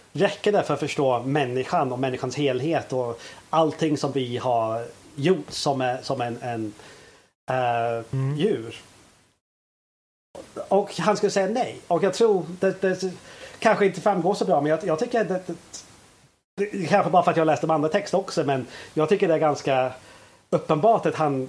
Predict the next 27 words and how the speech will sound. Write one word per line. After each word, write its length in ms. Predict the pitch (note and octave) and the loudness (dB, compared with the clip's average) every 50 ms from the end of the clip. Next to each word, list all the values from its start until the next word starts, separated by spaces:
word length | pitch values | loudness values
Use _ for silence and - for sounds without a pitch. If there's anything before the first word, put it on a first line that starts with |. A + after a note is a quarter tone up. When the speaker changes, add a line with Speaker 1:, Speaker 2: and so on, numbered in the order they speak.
| - - | -10 -14
Speaker 1:
skulle 300 | - - - E3 D3 C#3 | -8 -4 -2 0 0 0
säga 280 | - G3 A3 A#3 F3 C#3+ | 0 0 2 2 2 2
nej, 200 | D#3 D3 C#3+ C3 | 2 2 2 2
det 140 | C#3+ C#3+ C#3 | 2 0 0
funkar 320 | - D3 B2 B2 - A#2 | 0 -2 -4 -2 -6 -8
inte. 180 | A2 G#2+ - - - - - - - - - | -8 -10 -12 -14 -14 -18 -20 -20 -20 -20 -20
Förutsättningarna, 1000 | - - G#3 G3+ F3+ E3+ D#3+ - - A3+ A#3 - - C#4 A#3+ A3 G3 E3+ D#3+ E3+ - | -2 2 4 4 6 4 2 2 0 0 0 0 -4 -2 0 2 4 4 2 2 2
ja, 120 | G3+ A3+ | 2 2
det 100 | A3+ G3+ | 2 2
kanske 320 | G3 - A3 A3 G3+ - G#3 | 0 0 0 0 2 2 2
är 40 | G#3 | 2
intressant, 640 | G3 F#3+ F#3 F#3+ F#3 - B3 B3 E3+ C#3 - - - | 2 0 0 -2 0 0 0 0 0 -2 -4 -4 -4
men 140 | E3+ D#3+ D3+ | -2 -2 -2
skulle 220 | - - E3+ D#3 | -2 -2 -2 -2
inte 160 | C#3+ C#3+ - | -2 -2 -2
vara 140 | D3 D3+ C#3 F#3 | -2 -2 -2 0
tillräckligt 640 | - G#3+ G3+ C#3+ B2 D3 - G#3 - - G#3 E3+ - | 0 0 0 0 2 0 0 0 0 -4 -4 -6 -2
för 100 | - E3 | -4 -2
att 60 | D3+ | -2
förstå 460 | D3 D3+ - - D3+ C3+ B2+ B2+ A#2 - - - - - - | -2 -4 -2 0 2 2 2 2 0 -2 -6 -14 -20 -16 -10
vart 400 | - C#3 F3 D#3 D3+ - - - | -2 2 2 4 4 2 0 0
vi 60 | D3 | 0
har 80 | C3 B2+ | 0 0
gått 600 | A#2+ - A3 G#3+ - - - - - - - - - - - | 0 -2 -2 -2 -2 -8 -12 -10 -10 -10 -10 -12 -18 -12 -6
med 260 | F3+ D#3+ C#3 A#2+ - | -2 0 0 0 -2
den. 100 | - - - - - - - _ _ _ _ _ _ _ _ _ _ _ _ F3 | -6 -12 -14 -20 -20 -20 -20 _ _ _ _ _ _ _ _ _ _ _ _ 0
Och 240 | F3 E3+ - - | 0 0 -2 -8